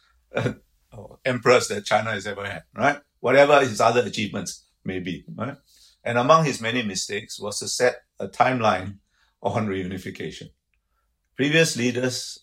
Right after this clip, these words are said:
after, you know, after the Korean War, had to put back everything, said this is a, a matter for future generations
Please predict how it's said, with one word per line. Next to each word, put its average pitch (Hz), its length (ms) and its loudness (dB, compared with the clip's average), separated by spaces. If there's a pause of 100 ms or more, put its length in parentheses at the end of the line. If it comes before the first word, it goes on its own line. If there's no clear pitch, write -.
after, 123 680 4
you 131 100 -2
know, 101 120 -8
after 110 240 -4
the 101 100 -8
Korean 104 340 -6
War, 98 300 0
had - 180 -12
to 85 80 -20 (160)
put - 140 -14
back 95 200 -8
everything, 98 460 -12 (640)
said - 220 -6
this 127 160 -2
is 104 140 -4
a, 90 240 -4
a 101 40 -20
matter 117 280 -4
for 104 120 -8
future 110 320 -6
generations 92 840 -8